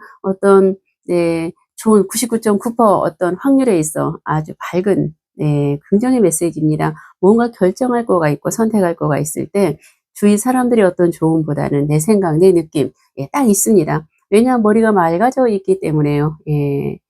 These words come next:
아주 좋죠. 우리가 머리가 일단은 맑아져 있고 좀 이렇게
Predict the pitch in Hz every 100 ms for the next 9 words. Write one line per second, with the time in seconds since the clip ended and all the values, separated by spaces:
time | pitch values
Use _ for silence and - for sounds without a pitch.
0 | _ - - - - - 226 226 226 220
1 | 214 214 208 220 _ _ - 226 226 214
2 | 214 220 240 240 233 226 - - - 185
3 | 262 294 254 247 240 220 185 180 214 214
4 | 185 160 165 165 180 170 165 156 - _
5 | 165 156 139